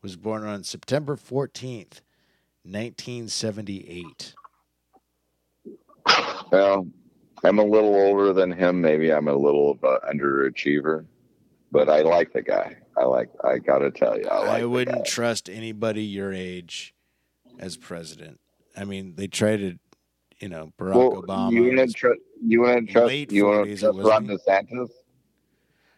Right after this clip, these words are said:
Speaker 2: You
Speaker 1: Well,
Speaker 2: wanna trust Ron DeSantis?
Speaker 1: I, as vice president, I think he's a shoo-in.
Speaker 2: Well, I, I thought that was gonna go to Tucker Carlson.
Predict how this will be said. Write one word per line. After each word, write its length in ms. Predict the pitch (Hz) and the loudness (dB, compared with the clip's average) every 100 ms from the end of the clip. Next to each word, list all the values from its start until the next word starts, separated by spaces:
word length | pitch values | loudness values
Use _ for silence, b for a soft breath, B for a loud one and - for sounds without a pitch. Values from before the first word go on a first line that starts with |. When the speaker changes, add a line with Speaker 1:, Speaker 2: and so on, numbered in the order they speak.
| b b b - _ - | b b b -20 _ 0
Speaker 2:
You 100 | 98 | 4
Speaker 1:
Well, 100 | 110 | 4
Speaker 2:
wanna 100 | 110 | 2
trust 300 | 95 101 95 | 2 2 4
Ron 220 | 95 95 | 2 0
DeSantis? 600 | 90 - 85 92 101 - - - | -2 -2 -2 0 -2 -4 -10 -20
Speaker 1:
I, 280 | - 104 - - - | -16 -16 -16 -20 -14
as 260 | - 123 101 | -6 -6 -6
vice 380 | 92 113 131 - | -4 -2 -2 -4
president, 580 | 127 131 135 135 135 - | -4 -4 -4 -6 -6 -10
I 140 | - 110 | -8 -8
think 160 | 107 | -8
he's 160 | 98 90 | -12 -14
a 40 | |
shoo-in. 580 | 87 - 101 87 80 71 _ _ _ _ _ _ _ _ _ _ _ _ _ _ _ _ _ _ _ _ _ _ _ _ _ _ _ _ _ - - | -12 -10 -10 -12 -16 -20 _ _ _ _ _ _ _ _ _ _ _ _ _ _ _ _ _ _ _ _ _ _ _ _ _ _ _ _ _ -8 2
Speaker 2:
Well, 340 | 127 123 117 | 4 6 4
I, 180 | 113 117 - | 2 0 0
I 120 | 92 | 0
thought 260 | 95 113 - | 4 2 2
that 160 | 104 90 | 0 0
was 180 | 82 | -2
gonna 240 | - 82 78 | -2 0 2
go 180 | 76 76 | 2 2
to 220 | 76 73 | 2 0
Tucker 460 | - 82 78 73 - | 0 0 2 0 0
Carlson. 640 | - - - - 60 58 | 0 0 -4 -4 -6 -8